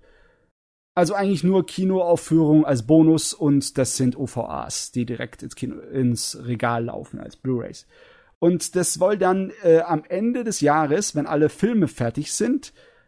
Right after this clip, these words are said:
äh, zur T-V-Serienformat umgeschnitten und ausgestrahlt werden. Und da hab ich so meine Zweifel, ob das funktioniert,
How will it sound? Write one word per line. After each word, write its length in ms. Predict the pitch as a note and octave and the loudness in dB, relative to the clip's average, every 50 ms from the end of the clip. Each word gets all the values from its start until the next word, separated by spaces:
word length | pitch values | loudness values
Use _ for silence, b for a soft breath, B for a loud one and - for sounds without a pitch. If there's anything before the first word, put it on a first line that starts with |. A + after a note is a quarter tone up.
| b | b
äh, 380 | - E3 E3+ F3 F3+ F3+ F#3 F3 | -2 2 4 4 4 4 2 0
zur 480 | - - - - - F#3+ F#3+ F#3 F#3+ _ | -2 -4 -4 2 4 4 4 2 0 _
T-V-Serienformat 1700 | - F3+ E3+ - - - G3 G#3 A3+ G#3+ D3 B2 C#3+ C#3 C#3 C3+ C3+ C3 B2+ B2 B2 A#2 - - C3+ C3+ B2+ B2 A#2+ A#2+ B2+ - - _ | -4 -4 -4 -4 -2 -2 0 2 2 0 2 2 2 2 4 4 2 2 2 0 0 -2 -4 -4 -2 -2 0 0 0 -2 -4 -6 -6 _
umgeschnitten 580 | G3 G3+ G#3+ F3 D3 - - C3 B2+ - - D3+ | 4 4 6 6 4 2 0 -2 -2 0 -2 -4
und 120 | D3+ - | -4 0
ausgestrahlt 600 | - D3 C#3 - - A#2 - - B2 B2+ B2+ - | 0 0 0 0 -4 -8 -10 -10 -12 -12 -12 -12
werden. 360 | - - G1+ - - - - - _ _ _ _ _ _ _ _ _ _ _ _ | -12 -12 -10 -10 -10 -12 -12 -14 _ _ _ _ _ _ _ _ _ _ _ _
Und 220 | _ E3+ F3+ E3 - | _ 4 4 6 6
da 180 | F3 C#3+ C3 | 4 4 4
hab 160 | D3 F3 G3+ A3 | 2 -2 -2 -2
ich 160 | G3+ - - | -4 -4 -2
so 180 | - F3+ E3+ | 0 0 2
meine 360 | D#3+ D3 C#3 C3+ C3 C3 B2+ B2 | 2 2 0 0 0 -2 -2 -4
Zweifel, 580 | - - - C3 C#3 D3+ D#3+ - - E3 D#3 | -6 -6 -4 -2 -2 -2 -4 -6 -8 -8 -4
ob 180 | - C#3+ - _ | -4 -6 -4 _
das 200 | - C3+ - - | -4 -4 -4 -6
funktioniert, 920 | - - C3+ C3+ C3 - - C3 A#2+ A#2+ C3 C3 B2+ A#2 G#2+ - - - | -6 -4 -4 -4 -4 -4 -2 0 2 4 4 4 4 2 0 -6 -12 -20